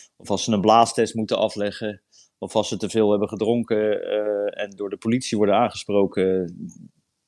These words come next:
In hun gezicht gaan hoesten of spugen en roepen dat ik, eh, dat ze corona hebben.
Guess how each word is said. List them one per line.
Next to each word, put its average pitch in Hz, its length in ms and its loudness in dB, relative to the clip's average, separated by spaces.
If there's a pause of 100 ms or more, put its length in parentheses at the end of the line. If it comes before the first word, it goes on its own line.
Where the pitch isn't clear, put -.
(680)
In 135 140 6
hun 117 160 6
gezicht 147 320 4
gaan 139 140 2
hoesten 139 440 4
of 101 100 -4
spugen 135 440 4
en 110 100 2
roepen 139 280 2
dat 110 140 6
ik, 104 160 -2
eh, 104 180 4
dat 107 160 2
ze - 80 -8
corona 147 400 2
hebben. 127 240 -4